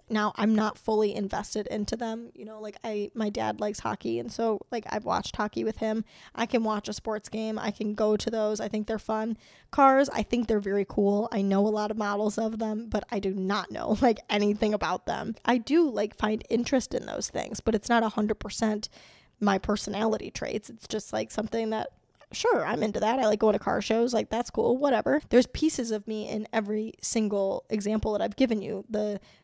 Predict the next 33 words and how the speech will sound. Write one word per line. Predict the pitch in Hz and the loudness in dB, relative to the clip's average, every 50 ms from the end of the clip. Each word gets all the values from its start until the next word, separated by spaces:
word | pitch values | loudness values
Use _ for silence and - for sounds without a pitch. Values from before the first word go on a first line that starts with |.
| _ _ | _ _
scrappy | - - - - 240 240 247 247 240 233 226 220 220 208 | -14 -8 0 4 4 4 4 4 0 -2 -2 -4 -4 -6
yelling | 220 208 220 226 254 269 233 | -4 -2 2 4 4 4 4
at | 220 | 4
people | 226 226 - 208 208 | 2 2 2 2 0
example, | 196 202 208 196 202 202 208 214 208 | 0 0 -2 -4 -4 -2 -2 -2 0
I | 208 214 214 | 0 2 4
mean, | 220 214 214 208 208 208 _ _ _ _ _ _ _ _ _ _ - 226 | 4 4 4 2 -2 -4 _ _ _ _ _ _ _ _ _ _ -6 0
maybe | 226 233 220 269 | 0 2 6 6
I'm | 233 233 | 4 4
not | 220 226 190 - | 4 0 -2 0
yelling | - 214 208 208 220 226 226 214 | 0 0 2 2 2 2 2 0
at | 202 | 0
people, | - - 202 202 - 220 214 214 | 0 -2 -2 0 2 2 2 2
but | 208 214 208 208 - - - | 2 2 2 2 0 0 0
I | 202 202 202 | 2 2 2
definitely | 196 - 220 220 214 - 220 220 226 - 208 202 202 196 196 - - _ _ - | 2 2 2 2 2 2 0 0 0 0 -2 -2 -2 -4 -6 -8 -10 _ _ -12
stand | - - - 226 208 190 208 | -6 -2 0 0 0 2 0
up | 208 - - | -2 0 -2
for | 226 | -2
myself. | 214 - - 202 - - 76 - 208 - - - | -2 -2 -4 -4 -4 -2 -2 -2 -4 -4 -2 -2
Like, | 226 - - | -2 0 0
I | - 208 | 0 0
definitely | 202 220 214 208 - 233 226 220 220 - 220 214 208 202 - - - - - - - | 2 2 0 0 0 0 0 0 -2 -2 -2 -2 -2 -2 -4 -8 -14 -20 -10 -2 2
am | 220 214 208 | 2 4 4
able | 208 208 208 214 214 202 | 4 2 2 2 0 0
to | - - - - 208 196 196 202 208 214 | -2 -4 -4 -2 0 0 0 0 -2 -2
shut | 202 - - 226 220 - - | -2 0 2 2 2 2 0
things | 220 208 208 208 202 | -2 -2 0 0 0
down | 220 220 208 208 208 | 0 0 0 0 -2
that | 208 - | -2 -2
I | - - 208 | -2 -2 -2
don't | 208 190 185 180 - | 0 0 -2 -2 -2
like. | 214 214 208 208 214 - - | -4 -4 -2 -4 -6 -8 -12